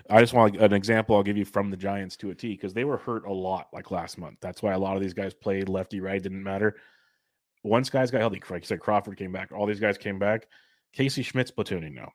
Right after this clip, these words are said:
I think if you asked, like, three weeks ago, no one would thought Casey Schmidt would platoon the rest of the season.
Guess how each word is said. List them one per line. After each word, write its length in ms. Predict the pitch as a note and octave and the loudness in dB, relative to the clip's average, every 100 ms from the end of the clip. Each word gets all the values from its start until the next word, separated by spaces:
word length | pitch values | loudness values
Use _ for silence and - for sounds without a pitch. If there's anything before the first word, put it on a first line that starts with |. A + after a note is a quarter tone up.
| _ _ _ _ _ _ _ _ _ _ | _ _ _ _ _ _ _ _ _ _
I 80 | G#2 | -2
think 220 | A2 B2+ | 0 0
if 100 | - | 0
you 100 | A#2+ | 4
asked, 300 | A#2 A#2+ - | 6 6 2
like, 160 | G#2 - | -6 -4
three 160 | A#2+ | 0
weeks 240 | B2+ B2+ - | 2 0 0
ago, 140 | G2+ | -2
no 120 | G2+ | 0
one 100 | A2 | 2
would 120 | A2+ G#2 | 0 2
thought 160 | G#2 | 0
Casey 320 | - A2 - | 0 -4 -4
Schmidt 280 | G#2 - A2+ | -8 -4 -4
would 160 | F#2+ G2+ | -6 -12
platoon 280 | G#2 - G#2+ | -10 -6 -4
the 80 | |
rest 240 | G2+ G#2+ - | 0 -2 -2
of 60 | |
the 40 | G2+ | -6
season. 380 | - C#3 F#2 | -2 -2 -2